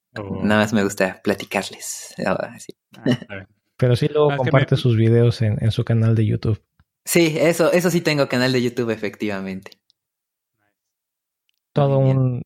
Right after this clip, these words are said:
Speaker 3: todo un hike-, hiker y escalada aquí, Mike.
Speaker 2: Pero bueno.
Speaker 1: Ah, pues súper bien.
Speaker 2: Pues ya de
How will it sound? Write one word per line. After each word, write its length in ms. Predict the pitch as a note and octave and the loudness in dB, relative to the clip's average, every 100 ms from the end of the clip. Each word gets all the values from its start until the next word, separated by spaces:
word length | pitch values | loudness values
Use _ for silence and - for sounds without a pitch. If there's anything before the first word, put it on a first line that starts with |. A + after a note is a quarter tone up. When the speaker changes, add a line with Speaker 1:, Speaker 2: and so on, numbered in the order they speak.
| _ - | _ 0
Speaker 3:
todo 220 | C3+ C3 | 2 4
un 720 | C3+ C3 B2 A#2+ A2+ A2 A2+ - _ - | 6 6 4 4 4 2 0 -4 _ -8
hike-, 480 | A#2 - C3 B2+ - _ _ - | -8 0 2 2 0 _ _ -20
hiker 500 | - C3 C3 - A#2 | -2 0 0 0 -2
y 380 | G#2+ G#2 G#2 G#2 - _ _ - | 0 -2 -2 -6 -8 _ _ -6
escalada 800 | A2 - A#2 A2 A2 A2+ A2 - _ _ _ _ _ A2+ | -6 -2 0 2 2 2 0 -4 _ _ _ _ _ -10
aquí, 320 | - A#2+ A2+ | -4 0 2
Mike. 420 | A2 G#2+ - - _ _ _ _ _ _ G#2 _ _ _ _ _ _ _ _ - | 2 0 -4 -14 _ _ _ _ _ _ -20 _ _ _ _ _ _ _ _ -8
Speaker 2:
Pero 220 | G2+ G2 | -4 -2
bueno. 320 | G#2+ G2+ F#2+ | -2 -4 -6
Speaker 1:
Ah, 40 | F#2 | -10
pues 120 | - | -14
súper 200 | A2 G#2 | -12 -8
bien. 180 | G#2 G#2 _ _ _ _ _ | -8 -10 _ _ _ _ _
Speaker 2:
Pues 100 | - | -6
ya 120 | A#2 A2+ | 0 0
de 240 | A#2 - | 0 -4